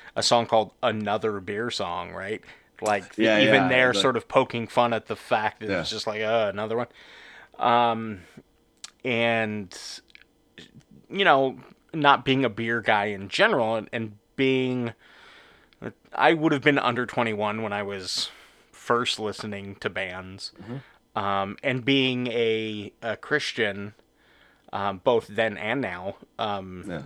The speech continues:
Speaker 1: but, like, I was probably more, like, off-put it,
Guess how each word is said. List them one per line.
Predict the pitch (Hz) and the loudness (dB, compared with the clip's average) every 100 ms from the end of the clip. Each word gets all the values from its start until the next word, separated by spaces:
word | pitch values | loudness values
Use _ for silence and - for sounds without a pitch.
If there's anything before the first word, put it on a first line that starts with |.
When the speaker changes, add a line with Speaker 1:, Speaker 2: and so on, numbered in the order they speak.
| - | -2
Speaker 1:
but, | 117 110 - _ _ _ _ _ _ - | 0 0 -4 _ _ _ _ _ _ -4
like, | 113 107 - - - - - _ _ _ 131 | -2 -2 -4 -16 -20 -20 -20 _ _ _ -2
I | |
was | 135 127 | -2 0
probably | - 285 196 143 127 | 4 4 4 0 0
more, | 113 110 104 107 | -2 -2 -2 -4
like, | 98 90 87 - _ _ _ _ _ _ _ _ - | -8 -12 -16 -20 _ _ _ _ _ _ _ _ 0
off-put | 110 101 - _ - - 107 | 2 2 0 _ -8 -2 0
it, | 101 - | 0 -4